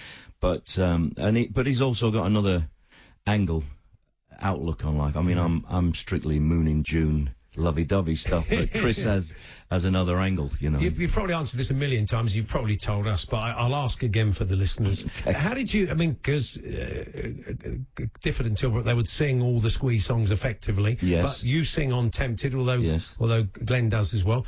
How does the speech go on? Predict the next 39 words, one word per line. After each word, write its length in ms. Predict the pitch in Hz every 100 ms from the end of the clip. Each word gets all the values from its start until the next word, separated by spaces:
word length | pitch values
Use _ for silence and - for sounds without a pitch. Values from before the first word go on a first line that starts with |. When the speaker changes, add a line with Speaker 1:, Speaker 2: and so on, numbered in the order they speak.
| -
Speaker 1:
Yeah. 100 | -
Speaker 2:
So 40 | 151
how 220 | 175 226
did 180 | 180 139
that 220 | 165 -
come 160 | 156
about? 140 | 151 135
How 100 | 127
did 120 | 160
you 120 | 147
end 240 | 156 156 135
up 160 | 131
singing 540 | - 147 127 107 104 117
Speaker 1:
Well, 340 | 131 117 135 -
Speaker 2:
on 140 | - 101
Tempted? 140 | -
Speaker 1:
I 40 | 127
mean, 220 | 131 127
I, 160 | 127 127
I, 140 | 131 131 110
I 100 | 135
was 180 | 123
there 180 | 95 123
as 140 | 107 95
a 100 | 87 -
keyboard 420 | - 127 98 82 -
player. 260 | 78 64 -
Speaker 2:
Yeah. 140 | 123
Speaker 1:
I 20 |
mean, 120 | 87 92
I, 240 | 90 92
I 40 | 82
joined 320 | 101 95 85
a 40 |
couple 280 | - 90 76
of 60 | 80
weeks 240 | 82 82
before 500 | - 76 - 76 71 65 - _ _ -
we, 200 | 65 78